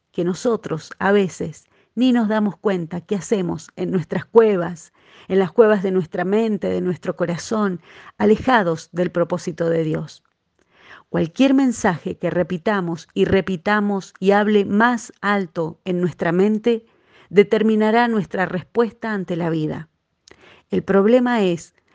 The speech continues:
cuando eso nos está alejando de ese cinco por ciento irrepetible, único diseño y destino que es nuestro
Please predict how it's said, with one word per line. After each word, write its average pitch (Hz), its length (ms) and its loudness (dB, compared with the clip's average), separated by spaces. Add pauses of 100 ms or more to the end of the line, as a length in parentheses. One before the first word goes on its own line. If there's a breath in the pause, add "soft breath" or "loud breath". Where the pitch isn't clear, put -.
(220 soft breath)
cuando 202 560 2 (180)
eso 226 380 2
nos 170 200 -2
está 214 260 -6
alejando 196 580 -2
de 185 80 2
ese 185 180 -4
cinco 247 460 0
por 180 160 -2
ciento 208 340 -2
irrepetible, 180 880 -2
único 233 480 2
diseño 202 560 0
y 180 40 2
destino 240 680 0 (240 loud breath)
que 180 120 2
es 165 140 -2
nuestro 233 560 0